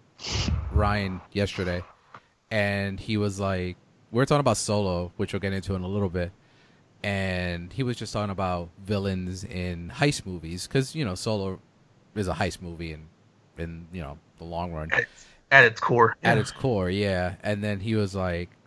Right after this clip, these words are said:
Speaker 1: "Oh, what other, what, how are villains in heist movies?" And I'm like, "Well, Fast and the Furious is relatively a heist,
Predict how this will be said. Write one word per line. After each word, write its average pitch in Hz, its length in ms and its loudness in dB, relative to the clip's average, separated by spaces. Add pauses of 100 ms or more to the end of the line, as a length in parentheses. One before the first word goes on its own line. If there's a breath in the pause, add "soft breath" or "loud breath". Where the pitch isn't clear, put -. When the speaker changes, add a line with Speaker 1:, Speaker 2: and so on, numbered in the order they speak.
(240)
Speaker 1:
"Oh, 110 380 6 (920)
what 120 300 2
other, 117 220 2
what, 123 340 2
how 113 160 4
are 151 100 8
villains 123 400 0
in 101 80 -4
heist 190 260 0
movies?" 98 280 -2
And 113 80 -4
I'm 131 80 -6
like, 139 120 -4
"Well, 208 120 8
Fast 269 280 2
and 165 80 0
the 135 60 0
Furious 120 540 2
is 107 160 -6 (180)
relatively 110 520 0
a 85 80 -2
heist, 104 300 0